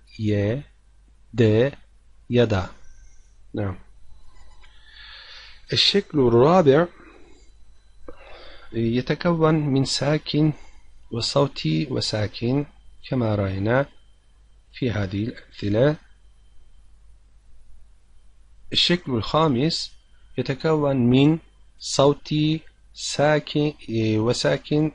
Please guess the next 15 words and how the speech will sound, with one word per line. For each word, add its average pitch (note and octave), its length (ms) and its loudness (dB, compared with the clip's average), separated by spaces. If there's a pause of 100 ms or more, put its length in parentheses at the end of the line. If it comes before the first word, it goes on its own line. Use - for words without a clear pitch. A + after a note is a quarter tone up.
وساكن B2+ 1400 -2
أيضا A2 460 0 (880)
كما B2 260 0
رأينا G#2+ 500 -2 (360)
في A#2 180 -6
هذه G2 400 -2
الأمثلة. G2 600 -10 (640)
Alt, A2+ 460 2 (480)
üst, - 460 -4 (580)
ürkmek. B2+ 640 0 (1160)
في D3 160 2
هذا E3+ 260 6
المثال، B2+ 640 4 (800)
آه، G#2+ 420 2 (680)
مثالنا C#3+ 800 2